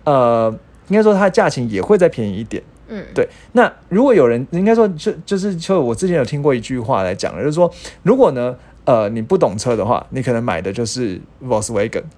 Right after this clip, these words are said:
Speaker 2: 嗯。
Speaker 1: 好，但是应该说想买欧洲车的情况啦，因为很多，很，就是很多人可能也会看 Toyota、Honda 这些品牌。那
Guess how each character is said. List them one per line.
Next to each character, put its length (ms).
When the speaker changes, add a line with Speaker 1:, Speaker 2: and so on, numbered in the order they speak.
Speaker 2:
嗯。 180
Speaker 1:
好， 140
但 180
是 240
应 80
该 80
说 80
想 180
买 120
欧 120
洲 160
车 140
的 80
情 80
况 160
啦， 140
因 40
为 200
很 120
多， 160
很， 220
就 120
是 100
很 140
多 120
人 120
可 80
能 180
也 100
会 80
看 240
Toyota、 440
Honda 220
这 60
些 120
品 160
牌。 140
那 180